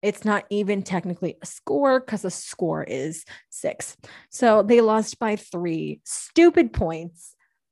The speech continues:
and L A is now going to the Super Bowl. And as much as I love Los Angeles and I call it, you know, my home, that's where my heart is, I hope they fucking lose.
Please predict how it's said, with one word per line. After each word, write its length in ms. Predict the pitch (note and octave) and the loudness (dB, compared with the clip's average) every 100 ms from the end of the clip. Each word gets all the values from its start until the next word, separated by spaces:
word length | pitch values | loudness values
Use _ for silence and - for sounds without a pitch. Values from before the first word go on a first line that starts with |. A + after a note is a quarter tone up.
| _ - | _ -10
and 420 | G3 F#3 F#3 F3+ - | -4 -2 -2 -4 0
L 140 | A3+ | 0
A 160 | G3+ G#3 | 2 2
is 140 | E3+ | 0
now 420 | F#3 E3+ E3+ D#3+ G3 | -2 -2 -2 -4 -6
going 440 | F3+ D#3 C#3+ - - | -8 -6 -10 -12 -12
to 100 | G3 | -10
the 100 | F3 | -6
Super 260 | F3 E3 G3+ | -6 -8 -6
Bowl. 420 | D3+ E3+ G#3+ - | 0 0 0 -4
And 280 | G3 F#3 F#3 | -2 0 -2
as 180 | F#3+ G#3+ | -4 -2
much 460 | G3 F#3+ G3 G3 | 0 2 2 2
as 100 | G#3 | -2
I 120 | G3 F#3+ | -2 -2
love 280 | F3+ E3+ | -4 -4
Los 240 | E3 E3+ - | -6 -4 0
Angeles 480 | G3+ G3 F#3+ F#3+ F#3+ | 0 2 2 0 -2
and 120 | F#3 | -6
I 180 | E3 E3+ | -8 -6
call 300 | - E3 E3+ | 0 2 2
it, 140 | - | 0
you 140 | G#3 | -6
know, 160 | G3+ E3+ | -6 -4
my 160 | E3 E3 | -6 -8
home, 380 | - G3+ F#3 | -4 -2 0
that's 180 | F3 D#3+ | -2 -6
where 80 | F3+ | -8
my 80 | C#3 | -8
heart 320 | - F#3 E3+ | 0 2 4
is, 380 | F3 F3+ - - _ _ _ _ - | 4 2 -2 -20 _ _ _ _ -2
I 60 | |
hope 200 | G#3 G3+ | 2 2
they 100 | G3+ | 0
fucking 300 | F3 D#3 C#3+ | -2 -4 -6
lose. 340 | A#2+ - - | -10 -10 -14